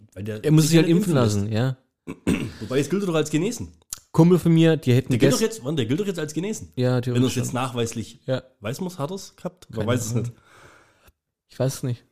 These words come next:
Speaker 1: Wir machen uns schlau. Frag mal deinen Kumpel, wo das Autogramm abfotografiert hat.
Speaker 2: Ja, ob er Kuhstück hat. Krankheitssymptome.
Speaker 1: <laughs> Ja, oh, dann noch im Flieger, überleg mal.
Speaker 2: Boah, leck.
Speaker 1: So ein Vogel, der Typ.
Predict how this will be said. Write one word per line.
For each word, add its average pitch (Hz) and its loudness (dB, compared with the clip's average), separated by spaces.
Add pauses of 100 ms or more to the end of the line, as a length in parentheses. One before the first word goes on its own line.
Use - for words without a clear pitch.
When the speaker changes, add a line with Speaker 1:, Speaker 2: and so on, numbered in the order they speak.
(340)
Speaker 1:
Wir 117 2
machen 113 -2
uns 95 -8
schlau. 104 -6
Frag 143 -6
mal 156 -4
deinen 135 -4
Kumpel, 160 -6
wo 127 -4
das 117 -8
Autogramm 117 -8
abfotografiert 110 -8
hat. 170 -14
Speaker 2:
Ja, 202 0 (480)
ob 135 -4
er 135 2
Kuhstück 165 -4
hat. 170 -8 (480)
Krankheitssymptome. 143 0
Speaker 1:
<laughs> - -20 (200)
Ja, 170 -8 (180)
oh, 131 -12
dann 127 -8
noch 120 -6
im 117 -4
Flieger, 156 -10
überleg 110 -8
mal. 101 -4
Speaker 2:
Boah, 85 -6
leck. - -14 (960)
Speaker 1:
So - -8
ein 80 -8
Vogel, 92 -2
der 85 -6
Typ. - -10